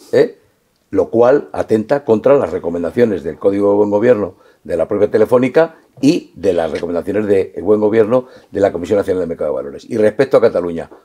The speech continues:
una aberración. Solo hay tres comunidades autónomas contribuyentes netas, ¿eh? a, a, a, a, digamos, al Estado. Madrid, que lo hace en el doble de Cataluña, Cataluña, que como digo, es aproximadamente la mitad que Madrid, o incluso un poquito menos,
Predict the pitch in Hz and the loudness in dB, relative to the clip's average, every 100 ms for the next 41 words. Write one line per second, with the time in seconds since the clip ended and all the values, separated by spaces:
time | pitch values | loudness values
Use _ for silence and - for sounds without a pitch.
0 | _ - 117 127 - 80 80 90 - - | _ -6 -4 -4 -6 -8 -8 -12 -16 -4
1 | 156 151 - - - - - - 139 139 | 0 0 0 -12 -20 -20 -14 2 4 6
2 | 131 123 - 127 - 110 107 107 104 - | 4 2 -4 -6 -4 -4 0 0 -2 -2
3 | 101 92 85 98 85 87 87 104 101 98 | -2 -4 -8 -10 -10 -10 -4 -4 -4 -8
4 | - 120 131 143 139 - _ _ - 135 | -2 -2 0 -2 -4 -14 _ _ -2 0
5 | 131 - - - 117 123 - 98 92 92 | 0 -8 -12 -2 0 0 -2 -2 -4 -6
6 | 87 82 - - - - - 92 - 104 | -8 -8 -10 -12 -16 -16 -6 -6 -2 -2
7 | - 123 92 - _ _ _ _ _ _ | 0 0 0 -6 _ _ _ _ _ _
8 | 95 90 120 175 311 - _ - 87 107 | -6 0 4 4 2 -6 _ -4 0 0
9 | - 104 - - 95 90 87 87 120 98 | 0 -2 -2 -6 -4 -2 0 2 4 2
10 | 85 85 123 139 156 170 175 - 82 80 | -2 0 4 4 4 0 -4 -4 -6 -4
11 | 85 113 95 - - 85 82 107 85 73 | -4 -4 -6 -10 -18 -14 -6 -6 -6 -10
12 | _ _ - 101 92 - 95 95 95 92 | _ _ -6 -6 -6 -10 -8 -6 0 -2
13 | 87 87 117 107 131 139 120 156 123 85 | -2 -4 -2 0 0 0 2 2 2 -2
14 | - - 101 92 101 113 135 139 156 | -10 -16 -12 -8 -4 -2 0 0 -2